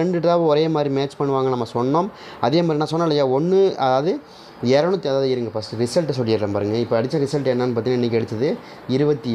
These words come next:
எட்டு, அதே மாதிரி இருநூத்தி முப்பத்தி ஒண்ணு, அதே மாதிரி எண்பத்-, எண்பது, நூத்தி தொண்ணூத்தி அஞ்சு. சரிங்களா? அதே மாதிரி எண்பத்தி மூணு, ஜீரோ,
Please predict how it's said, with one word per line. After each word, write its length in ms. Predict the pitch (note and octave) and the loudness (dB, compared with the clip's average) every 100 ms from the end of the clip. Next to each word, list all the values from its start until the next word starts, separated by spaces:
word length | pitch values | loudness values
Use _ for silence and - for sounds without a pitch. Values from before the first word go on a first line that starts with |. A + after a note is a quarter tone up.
| A2 | -2
எட்டு, 220 | - F#3+ - - - - - G#2+ | -2 -6 -6 -16 -20 -12 0 2
அதே 160 | C#3 C#3 | 2 2
மாதிரி 180 | A2+ A#2+ G#2+ A2+ | -2 -2 0 0
இருநூத்தி 400 | B2+ D3+ C#3+ F3+ - - - G#2+ | 0 -2 -4 -8 -10 -16 -4 0
முப்பத்தி 440 | A2+ - D3+ C3+ A2 G2+ | 0 0 -2 0 0 0
ஒண்ணு, 220 | G2+ F#3+ - - - - | 0 -2 -4 -16 -8 -2
அதே 160 | A2 D#3 C#3+ | 2 2 2
மாதிரி 160 | C#3 D3+ - A2 | 0 -2 -4 0
எண்பத்-, 340 | A#2+ C3+ C3+ - - A2+ A#2+ | 2 2 0 -4 -6 0 2
எண்பது, 340 | D3 C#3 D#3+ A#3 - - - - A#2+ | 2 2 0 -6 -10 -20 -14 -4 0
நூத்தி 320 | D3 D#3+ E3+ A#3+ - - - - | 0 0 -2 -4 -4 -16 -20 -2
தொண்ணூத்தி 440 | A#2+ C3+ E3 C#3 B2+ G2+ | 2 2 0 -2 -2 -2
அஞ்சு. 220 | G2+ - A#2 | -4 -8 -4
சரிங்களா? 340 | C3 B2+ B2+ A#2+ - - - C3 | -2 0 0 -2 -6 -20 -2 2
அதே 140 | F3 D#3 | 2 0
மாதிரி 140 | D3 D3 A#2+ | 0 0 0
எண்பத்தி 440 | C3+ D3 C#3 B2+ G#2+ G#2 | 0 -2 -4 -4 -2 0
மூணு, 320 | A#2+ C3+ D#3+ A#3+ - - - - - - G2+ A2+ | 0 2 0 -2 -6 -20 -20 -20 -20 -12 -6 -2
ஜீரோ, 300 | C#3+ F3+ | 0 0